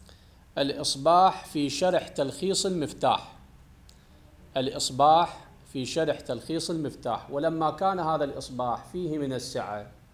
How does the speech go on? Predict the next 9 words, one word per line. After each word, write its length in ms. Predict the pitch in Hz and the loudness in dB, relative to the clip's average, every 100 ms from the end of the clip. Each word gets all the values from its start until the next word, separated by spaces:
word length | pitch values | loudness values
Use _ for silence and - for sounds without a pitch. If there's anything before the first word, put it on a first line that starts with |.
| - - - - _ - - | -20 -20 -20 -20 _ -20 -16
وفيه 400 | - 120 175 147 | -12 -6 -4 -2
من 160 | 160 185 | 0 0
التفصيل 920 | 180 - 147 - - 127 120 123 127 - - - - - - - - | -2 -2 -4 -4 -8 -6 -6 -6 -10 -16 -20 -20 -20 -20 -20 -20 -14
ما 480 | 127 139 143 139 135 | -4 0 2 0 -2
جعله 840 | 127 143 156 185 180 190 190 185 | -2 0 2 2 0 0 -2 -2
مفص-، 400 | 170 185 175 - | 0 0 0 -2
ما 280 | 147 139 139 | -2 2 2
جعله 400 | 135 143 175 170 | 2 0 2 2
مطولًا 800 | 170 147 165 160 135 123 117 101 | 0 2 4 4 4 4 2 -4